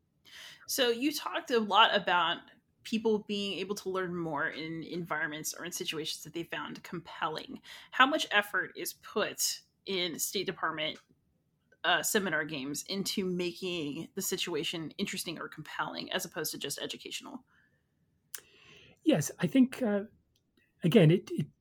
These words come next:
Speaker 2: usually you're dealing with a number of experts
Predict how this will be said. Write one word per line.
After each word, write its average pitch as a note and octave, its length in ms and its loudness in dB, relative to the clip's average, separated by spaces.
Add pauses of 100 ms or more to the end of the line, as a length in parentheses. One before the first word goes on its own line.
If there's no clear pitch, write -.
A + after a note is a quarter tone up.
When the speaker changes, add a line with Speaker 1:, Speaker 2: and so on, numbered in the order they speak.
(440)
Speaker 2:
usually C4+ 540 8
you're F3 140 6
dealing E3 340 8
with D3 300 4 (140)
a C#3+ 60 6
number C#3+ 220 8
of C#3 160 4
experts - 800 -2